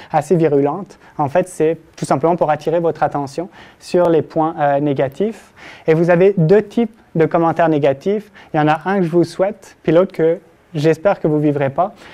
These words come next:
Il y a certains commentaires négatifs qui sont sur des points clairs de votre article,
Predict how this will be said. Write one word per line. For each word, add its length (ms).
Il 60
y 40
a 140
certains 400
commentaires 360
négatifs 500
qui 120
sont 160
sur 160
des 140
points 200
clairs 300
de 80
votre 240
article, 440